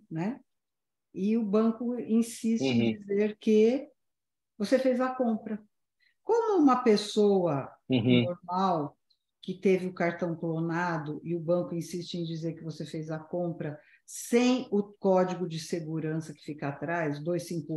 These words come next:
Speaker 1: oito, nove meia quatro, qualquer código, como é que a, uma pessoa pode destronar o banco ou chegar e falar não?
Speaker 2: Tá.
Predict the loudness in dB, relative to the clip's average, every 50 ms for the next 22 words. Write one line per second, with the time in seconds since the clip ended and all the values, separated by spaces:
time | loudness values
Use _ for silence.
0 | -2 -2 -2 -2 -4 -4 -6 -6 -4 -4 -4 -4 -4 -4 -4 -2 -4 -4 -6 -4
1 | -4 -4 -4 -4 -8 -10 -8 -6 -6 -6 -4 -2 0 2 2 2 0 -2 -6 -8
2 | -12 -16 -16 _ _ _ _ _ _ _ _ _ _ _ -8 -6 -4 -4 -4 -4
3 | -2 -2 -2 -2 -2 -4 -6 -8 -6 -4 -2 -2 -2 0 0 0 0 0 0 -2
4 | -2 -2 -2 -4 -6 -4 0 2 2 4 2 2 0 -2 -2 0 0 0 0 -2
5 | -4 -2 -2 -2 -2 0 0 2 2 4 4 2 2 2 0 0 -2 0 0 0
6 | 0 0 -2 -4 -4 -4 -4 -4 -2 -2 -2 -2 -2 -2 -2 -2 0 0 2 2
7 | 2 0 0 -2 -4 _ _ _ _ _ _ _ _ _ _ _ _ _ _ _
8 | _ _ _ _ _ _ _ _ _ _ _ _ _ _ _ _ _ _ _ _
9 | _ _ _ _ _ _ _ _ _ _ _ _ _ _ _ _ _ _ _ _
10 | _ _ _ _ _ _ _ _ _ _ _ _ _ _ _ _ 8 8 8 6
11 | 4